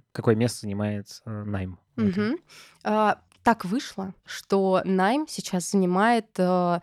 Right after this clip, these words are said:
Speaker 2: все рабочее время моего нового сотрудника,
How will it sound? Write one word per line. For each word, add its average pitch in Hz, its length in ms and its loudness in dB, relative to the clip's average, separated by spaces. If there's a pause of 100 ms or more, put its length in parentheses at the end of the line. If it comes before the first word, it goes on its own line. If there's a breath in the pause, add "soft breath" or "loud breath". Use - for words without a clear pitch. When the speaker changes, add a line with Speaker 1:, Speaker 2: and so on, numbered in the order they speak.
Speaker 2:
все 214 500 8
рабочее 175 540 -2
время 190 360 2
моего 175 300 0
нового 185 280 4
сотрудника, 214 760 0